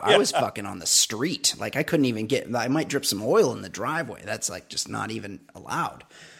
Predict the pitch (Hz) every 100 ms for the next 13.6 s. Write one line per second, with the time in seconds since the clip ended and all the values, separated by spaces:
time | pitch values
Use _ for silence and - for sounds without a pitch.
0 | - - - - - - 170 175 180 185
1 | 185 180 180 214 233 202 170 143 160 -
2 | 175 - - 202 208 226 208 147 117 92
3 | 82 - _ _ - 120 107 98 104 101
4 | 98 92 76 - 226 190 135 - 87 -
5 | 80 - _ _ _ _ _ _ _ _
6 | - 160 165 - 160 175 - - _ _
7 | _ _ _ - 190 196 - 123 113 113
8 | 104 107 104 101 92 92 92 92 92 170
9 | 175 135 - _ _ 123 117 113 - 107
10 | - _ _ _ - 175 165 151 143 123
11 | - - 98 - 110 110 110 107 107 104
12 | 107 104 110 - 101 107 110 90 95 90
13 | 92 - 92 92 92 -